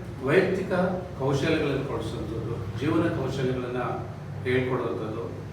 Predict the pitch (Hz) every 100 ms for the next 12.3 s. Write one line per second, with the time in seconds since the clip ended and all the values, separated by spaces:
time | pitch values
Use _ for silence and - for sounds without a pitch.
0 | - - 156 156 156 139 139 - - -
1 | - 151 - 214 220 214 170 143 151 151
2 | - - - 160 - - - - - -
3 | 147 180 175 160 143 - - - - -
4 | - - - - - - 131 135 160 -
5 | 139 139 131 131 123 120 113 - - -
6 | 123 123 107 - - - 127 - - -
7 | - 143 156 - - - - - 135 143
8 | 135 135 156 - - 143 143 - - -
9 | 147 160 160 139 135 127 120 123 123 120
10 | 120 - 117 - - - - - - 135
11 | 127 123 127 127 156 143 143 131 123 123
12 | 123 120